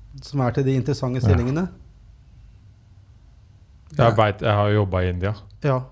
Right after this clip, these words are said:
Speaker 2: så jeg vet hvor mye søkere vi fikk når vi la ut stillinger der.
Speaker 1: Ja.
Speaker 2: Fikk jo mange hundre.
Speaker 1: Så han fortalte, arbeidsgiveren åpner protokollen.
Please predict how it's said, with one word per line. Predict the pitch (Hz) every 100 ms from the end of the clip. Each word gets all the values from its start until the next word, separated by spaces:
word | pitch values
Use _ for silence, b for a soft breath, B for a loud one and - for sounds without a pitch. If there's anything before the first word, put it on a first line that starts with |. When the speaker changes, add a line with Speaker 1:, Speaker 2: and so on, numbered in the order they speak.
| - -
Speaker 2:
så | 120
jeg | 101
vet | 92 -
hvor | 101
mye | 98 90
søkere | 110 90 - 87 87
vi | 87 95
fikk | -
når | 98
vi | 95
la | 87
ut | 85
stillinger | - 95 87 87
der. | 90 101 -
Speaker 1:
Ja. | 147 101 80 - - -
Speaker 2:
Fikk | 104
jo | 104
mange | 92 90
hundre. | 85 87 - - - b b b b b b b b b b b b
Speaker 1:
Så | 220
han | 190
fortalte, | 202 190 240 226 - - - -
arbeidsgiveren | 175 156 175 170 226 220 B B B B B - -
åpner | 180 123 - 156
protokollen. | 143 160 135 156 139 190